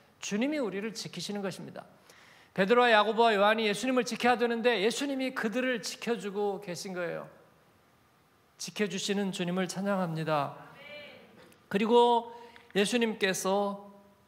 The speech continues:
돌아오십니다. 어디로 돌아오세요? 제자들에게로 돌아오세요. 예수님은 제자들에게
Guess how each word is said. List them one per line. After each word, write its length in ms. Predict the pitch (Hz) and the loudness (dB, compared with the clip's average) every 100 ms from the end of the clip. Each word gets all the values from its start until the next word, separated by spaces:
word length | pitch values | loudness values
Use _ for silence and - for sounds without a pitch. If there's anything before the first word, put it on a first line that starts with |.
| _ _ _ _ _ | _ _ _ _ _
돌아오십니다. 680 | - 156 170 147 - 156 139 | -6 0 2 0 -4 -4 -2
어디로 260 | 147 196 185 | -2 -2 -2
돌아오세요? 500 | 170 170 - 170 190 - - | -2 -4 -4 -4 -6 -12 -16
제자들에게로 800 | - 151 - 196 185 151 151 170 | -6 -2 0 0 -2 -4 -6 -10
돌아오세요. 420 | - 113 110 - - - - - - - | -10 -14 -14 -20 -20 -20 -20 -20 -14 -4
예수님은 720 | 175 220 220 220 220 208 185 | 0 2 0 2 2 0 -2
제자들에게 1000 | 180 196 208 196 190 175 196 185 175 - | 0 2 2 2 0 2 2 2 -2 -12